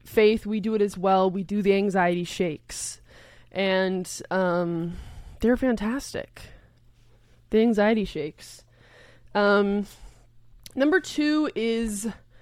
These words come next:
binaural beats. Um, a lot of, um, a lot of neurodivergent people love binaural beats.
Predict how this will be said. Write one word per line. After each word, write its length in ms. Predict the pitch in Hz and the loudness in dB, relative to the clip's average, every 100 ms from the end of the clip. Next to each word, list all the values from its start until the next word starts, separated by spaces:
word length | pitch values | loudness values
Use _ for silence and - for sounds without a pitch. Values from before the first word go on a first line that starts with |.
| - - | -20 0
binaural 500 | 202 214 220 220 220 | 2 4 6 6 4
beats. 640 | 190 170 - - - - - - - - - - | 0 -10 -12 -10 -8 -8 -12 -18 -20 -20 -20 -4
Um, 600 | 185 190 190 185 185 185 - - - - - - | 2 4 4 4 2 -2 -6 -20 -20 -20 -6 2
a 80 | |
lot 500 | 214 214 220 240 269 - | 2 6 8 8 6 4
of, 640 | 208 202 202 196 185 196 - - - - _ _ _ _ _ _ - | 4 6 6 4 -2 -8 -10 -20 -20 -20 _ _ _ _ _ _ -14
um, 760 | - 185 180 180 175 170 170 170 - - - - - - - - - | -4 -2 0 0 -2 -2 -4 -4 -8 -10 -10 -4 2 2 2 -6 0
a 80 | 208 | 2
lot 560 | 202 202 202 220 233 - | 2 4 6 6 4 4
of 380 | 185 180 180 170 - | 4 6 4 0 -2
neurodivergent 720 | 180 180 185 180 175 175 - | 2 4 4 2 2 0 -2
people 460 | - 175 - 165 165 | -4 -4 0 0 2
love 240 | 170 180 | 2 2
binaural 440 | 175 180 170 160 165 | 2 0 0 -2 -2
beats. 480 | 156 151 - - | -4 -6 -8 -14